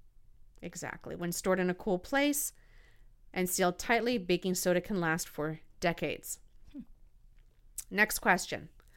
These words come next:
Speaker 1: Alcohol bakes off in the oven. True or false?
Speaker 2: Um, true.
Speaker 1: False.
Speaker 2: Oh.
Speaker 1: It actually bakes up only about fifty percent.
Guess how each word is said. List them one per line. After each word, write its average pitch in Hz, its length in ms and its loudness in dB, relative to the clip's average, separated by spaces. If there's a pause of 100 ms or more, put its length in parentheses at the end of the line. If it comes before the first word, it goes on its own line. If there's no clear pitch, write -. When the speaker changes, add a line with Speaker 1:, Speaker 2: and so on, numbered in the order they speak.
(360)
Speaker 1:
Alcohol 262 380 4
bakes - 340 0
off 196 220 2
in 202 80 0
the 196 120 0
oven. 165 340 2 (120)
True - 160 -2
or 202 100 2
false? - 400 -2 (1500)
Speaker 2:
Um, 233 460 0 (840)
true. 196 320 -4 (580)
Speaker 1:
False. - 640 -4 (380)
Speaker 2:
Oh. 247 280 -6 (440)
Speaker 1:
It 190 180 2
actually 190 380 4
bakes 185 240 0
up 175 160 0
only 175 140 0
about 165 180 -2
fifty - 200 -6
percent. - 380 -6